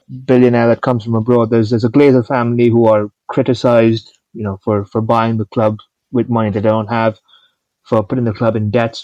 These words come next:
when they've never been in debt before. And it's not just the big clubs, we've seen it with small clubs as well, lower down the divisions where clubs are going, uh, bust so quickly and so,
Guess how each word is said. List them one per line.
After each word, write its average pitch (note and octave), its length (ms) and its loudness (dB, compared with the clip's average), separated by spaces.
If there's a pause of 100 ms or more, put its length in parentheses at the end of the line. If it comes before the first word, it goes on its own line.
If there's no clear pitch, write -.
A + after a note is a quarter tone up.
when G#2+ 160 -2
they've G#2+ 140 -6
never A2+ 160 -2
been A2 140 -4
in A2 80 -6
debt A#2 200 -2
before. A#2 520 -4
And C3 240 -4
it's D#3+ 160 -6
not F#3 120 2
just C#3 120 -6
the C3+ 60 -2
big C3+ 240 0
clubs, A#2 240 -2
we've A#2 100 -2
seen C#3 160 -4
it A#2+ 40 -2
with G#2+ 100 -6
small B2+ 260 -2
clubs A2 200 -4
as G#2+ 100 -4
well, B2 160 2
lower A2+ 280 0
down A#2+ 360 0
the G#2+ 80 -16
divisions A2+ 520 -2
where A2 260 0 (120)
clubs A#2 260 -2
are A2+ 120 -2
going, A2 440 -2 (680)
uh, G#2+ 220 0
bust A#2 380 -4
so B2 140 -2
quickly B2 360 -4
and A2 180 -4
so, A2 400 0